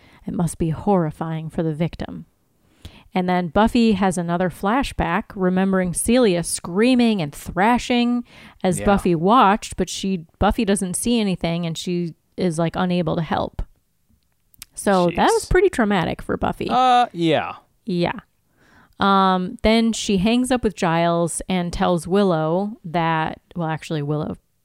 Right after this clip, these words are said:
Speaker 1: technically hangs up with Giles. Um, but Buffy tells Willow that it was Der Kinderstad that killed Cel-, Celia. Like, she's figured it out now.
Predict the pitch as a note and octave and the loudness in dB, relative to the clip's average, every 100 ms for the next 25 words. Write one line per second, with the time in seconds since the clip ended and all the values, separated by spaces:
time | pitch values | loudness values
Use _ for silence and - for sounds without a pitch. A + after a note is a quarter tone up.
0 | _ - - - E3 - E3 - - - | _ -10 -8 -8 -10 -8 -6 -8 -10 -12
1 | - - - - - - - - - - | -12 -10 -8 -8 -10 -14 -20 -20 -20 -8
2 | F#3+ F3 E3 - A3+ A#3 G#3 G3+ G3+ F#3 | -4 -2 -2 2 2 2 -2 -2 0 0
3 | D#3+ F3 F#3 E3+ E3 D#3+ E3+ A#3+ _ D#3+ | -2 -2 0 0 0 -2 -4 -10 _ -6
4 | F3+ D#3+ D#3 D#3 - - _ - F3+ E3+ | -4 -2 -4 -6 -12 -20 _ -6 -4 -2
5 | E3 D3+ - E3+ - G#3+ E3+ - E3+ D#3 | -4 -8 -12 -12 -8 -6 -6 -6 -6 -6
6 | D3 D#3 D#3+ _ _ _ _ D#3+ D#3 - | -6 -10 -14 _ _ _ _ -6 -6 -6
7 | _ _ - F#3 D3+ D#3 - F#3 F#3 - | _ _ -6 -6 -6 -10 -8 -6 -6 -10
8 | - _ - - F#3 - - - F3 - | -20 _ -20 -6 -4 -4 -8 -12 -12 -14
9 | - E3+ - E3+ A3+ A3 D#3+ - - - | -12 -10 -6 -6 -6 -8 -8 -8 -12 -16